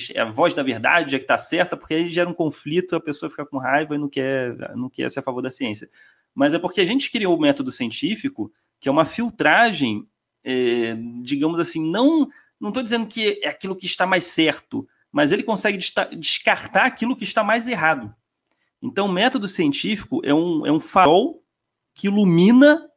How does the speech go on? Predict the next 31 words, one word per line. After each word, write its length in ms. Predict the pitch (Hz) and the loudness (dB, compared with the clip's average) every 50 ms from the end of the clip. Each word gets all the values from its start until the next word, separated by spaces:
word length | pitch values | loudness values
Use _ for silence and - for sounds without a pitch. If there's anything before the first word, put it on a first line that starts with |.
| _ _ _ _ _ _ _ | _ _ _ _ _ _ _
o 300 | - 170 180 180 170 175 | -2 -2 0 0 -2 0
caminho 320 | 175 185 170 165 185 220 | 2 2 2 2 0 -4
do 80 | 208 208 | -4 -4
progresso, 640 | - - 190 160 156 156 175 190 202 196 - - | -2 -2 -2 0 0 2 2 0 0 -2 -4 -6
da 80 | 185 180 | -6 -4
tecnologia 800 | 185 185 180 - 180 165 170 160 147 135 131 143 160 180 196 202 | -4 -4 -4 -4 -4 -4 -2 -2 -2 -2 -4 -6 -4 -2 -4 -4
e 60 | - 151 | -2 -2
das 160 | 160 165 165 | -2 -2 -2
descobertas 480 | 165 - - 151 156 180 180 180 175 | -2 -6 -4 -2 -2 -2 -2 -2 -6
científicas. 600 | - 180 160 - - 127 107 - - 107 - - - - | -6 -8 -8 -6 -4 -6 -6 -6 -8 -12 -12 -8 -2 2
O 60 | 139 | 2
homem 160 | 151 170 214 | 2 2 2
só 140 | 202 - 196 | 0 -2 -4
chegou 300 | 185 - - 165 147 190 220 | -4 -4 -4 -4 -2 0 2
na 100 | 220 196 | 2 2
Lua 380 | 165 151 156 165 185 208 - - - _ _ _ _ _ _ _ _ _ - | 4 2 2 4 2 2 0 -4 -12 _ _ _ _ _ _ _ _ _ 0
em 80 | 131 | 4
menos 320 | 131 139 147 165 175 170 143 | 6 6 6 6 4 0 0
de, 640 | 160 165 160 156 147 139 131 120 113 113 110 110 107 | 0 2 4 6 6 6 6 4 2 -2 -2 -4 -4
de 140 | 107 120 | -6 -6
cinquenta 560 | 117 - - 147 135 - 143 151 185 180 - 151 | -6 -4 -2 -2 0 2 2 2 2 2 2 4
anos 360 | 143 135 147 170 170 139 120 | 4 4 4 2 0 -2 -2
depois 260 | 120 117 - 127 120 | -2 -2 -2 -4 -4
de 40 | - | -4
Santos 200 | 123 117 - - | -6 -8 -6 -6
Dumont 300 | 117 117 110 113 143 - | -6 -2 -2 -2 -2 -2
por 180 | - 117 - - | -2 -4 -2 2
causa 280 | - 160 170 180 190 | 2 2 2 2 0
do 80 | 196 214 | -4 -4
método 280 | 185 160 165 - 170 - | -2 -2 -2 -2 -6 -14
científico. 680 | - - 220 220 202 - 175 165 139 - - _ | -12 -8 -8 -6 -4 -4 -4 -4 -4 -6 -10 _